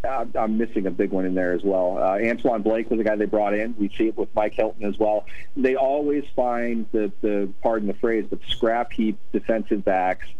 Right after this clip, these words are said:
uh, to come in and camp who end up earning a spot. Last year it was, uh, I don't even remember his name, the, the kid that they signed out of the A A F L and, and put him out against Brady in week one, got torched, and we never saw him again.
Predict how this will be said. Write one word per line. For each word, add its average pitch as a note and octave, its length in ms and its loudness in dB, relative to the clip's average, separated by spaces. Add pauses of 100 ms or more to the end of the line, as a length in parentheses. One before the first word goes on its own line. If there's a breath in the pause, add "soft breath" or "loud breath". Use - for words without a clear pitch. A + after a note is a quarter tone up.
(140)
uh, G2+ 160 2
to G#2+ 120 0
come A#2 260 0
in G#2 120 2
and G2 120 0
camp G2+ 360 0
who G#2+ 160 2
end G#2 160 0
up G2 200 0
earning G2 300 0
a F#2 80 0
spot. B2+ 400 0
Last A#2 320 0
year G#2 180 2
it G2 80 0
was, F#2 300 0 (600 soft breath)
uh, A2 80 2
I G#2 120 2
don't G#2+ 80 0
even G2+ 140 0
remember F#2+ 340 2
his E2+ 100 -2
name, F2+ 220 0
the, F2 80 2
the F#2 160 0
kid G#2 180 0
that G2+ 120 -2
they G2 120 2
signed G#2 220 2
out G2 60 2
of F#2 60 -2
the F#2+ 240 0 (160)
A G#2 340 2
A G2 60 2
F F#2+ 140 -2
L G#2 460 0
and, F#2 260 0
and F#2+ 180 0
put A#2 160 2
him A2+ 140 0
out F#2+ 160 2
against F#2 260 -2
Brady G2+ 300 2
in F2+ 80 -2
week F#2+ 220 0
one, G#2 240 0
got F#2 200 0
torched, G#2 380 0
and F2+ 160 -2
we G2 80 0
never G2 180 0
saw G2+ 220 2
him F2+ 60 -4
again. G2+ 280 0